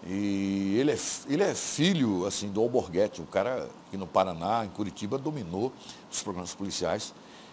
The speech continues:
E, e eu tive a honra de conhecê-lo, de participar de um filme com ele.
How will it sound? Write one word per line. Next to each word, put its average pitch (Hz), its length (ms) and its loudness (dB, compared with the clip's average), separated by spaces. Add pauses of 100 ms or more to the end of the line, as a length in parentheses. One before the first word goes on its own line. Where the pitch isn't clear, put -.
(320)
E, 107 360 -2
e 107 120 -4
eu 92 60 -4
tive 104 360 -2
a 113 60 2
honra 110 260 -2
de 92 80 -10
conhecê-lo, 131 760 2
de - 80 -12
participar 110 420 0
de 95 80 -6
um 123 100 -8
filme 151 380 -4
com 101 160 -6
ele. 113 240 2